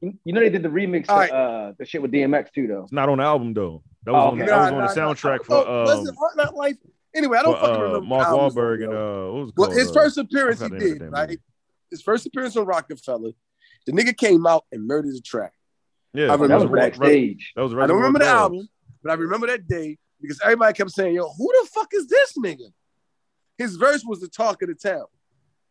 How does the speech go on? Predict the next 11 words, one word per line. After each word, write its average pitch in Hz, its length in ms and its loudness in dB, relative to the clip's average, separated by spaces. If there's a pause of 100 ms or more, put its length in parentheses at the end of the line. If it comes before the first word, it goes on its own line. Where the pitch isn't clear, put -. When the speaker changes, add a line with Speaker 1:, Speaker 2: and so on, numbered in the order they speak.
(360)
Speaker 2:
You 175 80 -4
know 175 60 0
what 180 60 0
I - 40 4
mean? 185 60 2 (100)
And 180 100 0
shortly 214 360 -6
after, 220 420 0 (260)
there 180 80 -6
was, 175 140 -4
like, 175 180 -6